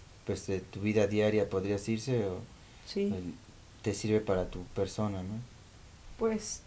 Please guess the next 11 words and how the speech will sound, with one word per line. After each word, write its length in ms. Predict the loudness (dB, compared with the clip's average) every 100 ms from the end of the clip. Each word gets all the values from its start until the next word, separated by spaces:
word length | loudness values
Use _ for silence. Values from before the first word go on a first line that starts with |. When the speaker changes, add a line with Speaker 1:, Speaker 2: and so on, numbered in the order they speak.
| 2
Speaker 2:
sirve 320 | 6 8 8
para, 520 | 6 4 4 2 0 -4 -12 -18 -20 -18 -20 -18 -20 -20 -20 -20 -20 -6
pues, 200 | -2 2
es 120 | 2
un 100 | 6
modo 220 | 8 8
de 140 | 8 6
purificación, 920 | 2 0 -2 -2 -2 -2 -2 -2 0
de 100 | -2
ofrenda, 680 | -2 0 0 2 0 -2 -4
de 320 | -4 -6 -6